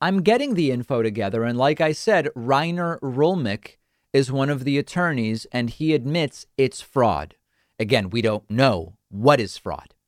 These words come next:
Little more time goes by. Amy sends me another email.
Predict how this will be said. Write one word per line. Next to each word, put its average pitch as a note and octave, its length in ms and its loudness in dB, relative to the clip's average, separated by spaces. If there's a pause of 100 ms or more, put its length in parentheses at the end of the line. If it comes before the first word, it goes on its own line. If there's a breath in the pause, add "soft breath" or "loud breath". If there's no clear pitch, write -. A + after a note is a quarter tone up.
(680)
Little E3+ 280 6
more G3 200 4
time F3+ 280 0
goes D3+ 220 0
by. C#3+ 300 -2 (580)
Amy D3+ 260 2
sends C#3+ 380 -4
me D3 280 -4 (100)
another F#3 420 2
email. E2+ 420 -4